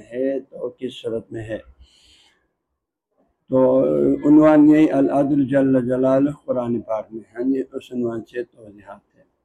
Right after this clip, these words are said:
تو العدل جل جلالہ، یہ اسم مقدس قرآن پاک میں، ہاں جی، اللہ جل جلالہ کے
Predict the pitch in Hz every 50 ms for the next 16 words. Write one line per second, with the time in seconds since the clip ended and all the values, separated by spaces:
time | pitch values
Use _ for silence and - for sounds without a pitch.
0 | _ - 131 131 131 127 139 143 139 - - 147 147 147 151 147 139 117 139 143
1 | 143 143 139 135 120 127 123 120 120 113 110 107 104 - _ _ _ _ _ _
2 | _ _ _ _ _ - 131 143 147 156 151 - 160 147 143 135 120 120 131 127
3 | 120 127 143 139 139 - 135 135 135 135 135 135 139 139 123 120 131 127 123 123
4 | 123 131 135 135 139 135 135 - - 123 120 120 117 117 123 127 131 135 143 143
5 | 139 - - 131 131 131 131 131 131 131 120 120 135 135 135 131 127 123 117 123
6 | 123 123 127 127 127 127 127 123 117 - - 196 135